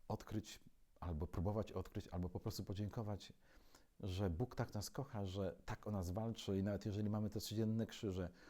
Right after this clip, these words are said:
trudności, kłopoty, to On chce z nami być. Dopóki tego nie dostrzeżemy tam, w sercu moim, jak bardzo jesteśmy dla Niego ważni, zawsze będzie wiara gdzieś szła obok nas.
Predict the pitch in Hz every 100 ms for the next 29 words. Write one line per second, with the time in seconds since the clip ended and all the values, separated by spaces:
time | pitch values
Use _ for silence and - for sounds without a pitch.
0 | - - 110 98 107 - 104 107 - 107
1 | - 104 92 - - - - 110 104 104
2 | 98 104 95 90 87 - - - - -
3 | - 104 120 113 107 104 113 113 - 117
4 | 123 113 101 120 117 92 - - - -
5 | - - 120 117 - 101 95 87 85 82
6 | 92 - - - - - - - - -
7 | 101 87 120 101 95 - 101 98 98 92
8 | 98 95 92 92 - - - - - -
9 | 85 113 104 - 98 90 82 85 87 85
10 | 82 78 - - - - 95 - 92 87
11 | 80 82 - 87 -